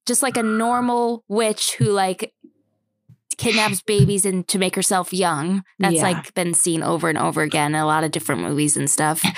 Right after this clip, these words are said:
Speaker 1: And then there's Bloody Mary, which is a totally different folk tale, but they, like, combined it with this
Speaker 2: Yeah.
Speaker 1: one.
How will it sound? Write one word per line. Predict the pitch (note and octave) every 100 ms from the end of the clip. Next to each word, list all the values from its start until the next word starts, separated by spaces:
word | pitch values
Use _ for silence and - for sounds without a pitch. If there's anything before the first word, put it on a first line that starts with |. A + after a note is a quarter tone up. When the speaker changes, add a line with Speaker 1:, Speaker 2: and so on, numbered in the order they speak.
| - - - F3
Speaker 1:
And | F#3+
then | G#3+ G#3+
there's | G3+ F#3
Bloody | F3+ A#3 G#3+
Mary, | F#3+ A#3 A#3 F3+ F#3
which | G3 F#3+
is | G3
a | F#3
totally | A3 A#3+ A#3
different | G3 B3 B3 G#3
folk | G3+ F3
tale, | - F3+ F#3
but | F#3 F3+
they, | F#3
like, | F3+
combined | - G3 F3 G3+ A3+
it | F#3+
with | F#3 F#3+
this | A#3 A#3+ - - - - -
Speaker 2:
Yeah. | F#3+ G3+
Speaker 1:
one. | G3 F3+ G#3+